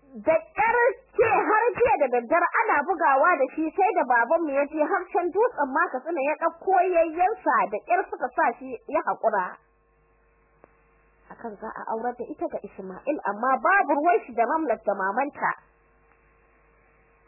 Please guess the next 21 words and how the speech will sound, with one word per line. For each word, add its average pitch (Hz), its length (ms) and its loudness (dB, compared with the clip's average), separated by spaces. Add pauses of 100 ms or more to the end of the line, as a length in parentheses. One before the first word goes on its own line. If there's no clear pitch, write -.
(220)
Ke 508 260 0 (300)
an 539 180 2
sha 508 280 2
rikici 349 420 -2
kala-kala. 185 840 -4 (1700)
Ni 277 100 -2
inda 523 640 0
sun 440 240 -2
san 440 220 0
abin 339 340 -2
da 285 80 0
yake 339 320 2
zuciyata 320 720 0
ma 330 180 2
da 294 180 2
ba 311 120 -2
su - 100 -8
wahalar 415 380 0
da 339 100 -2
kansu 427 360 -2
ba. 185 440 -6